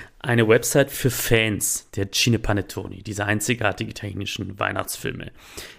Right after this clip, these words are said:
Die Website hat der Journalist und Autor Enrico Tamburini um das Jahr zweitausendzehn gegründet und laut Selbstbeschreibung ist er Fan Numero Uno,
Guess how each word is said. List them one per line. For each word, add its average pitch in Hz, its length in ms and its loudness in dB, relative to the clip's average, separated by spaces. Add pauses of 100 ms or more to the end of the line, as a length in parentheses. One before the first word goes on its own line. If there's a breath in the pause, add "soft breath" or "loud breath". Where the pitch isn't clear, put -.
(160 loud breath)
Die 113 320 -2
Website - 360 2
hat 127 160 -2
der 120 80 4
Journalist 113 440 2
und 120 100 2
Autor 113 320 0
Enrico 117 460 -2
Tamburini 113 680 2
um 123 160 0
das 120 160 2
Jahr 120 140 -2
zweitausendzehn 113 880 -2
gegründet 110 640 -2 (400 loud breath)
und 113 480 0
laut 117 220 2
Selbstbeschreibung 117 840 2
ist - 240 -4
er 113 220 0
Fan 120 640 2 (240)
Numero 113 320 6
Uno, 113 520 -2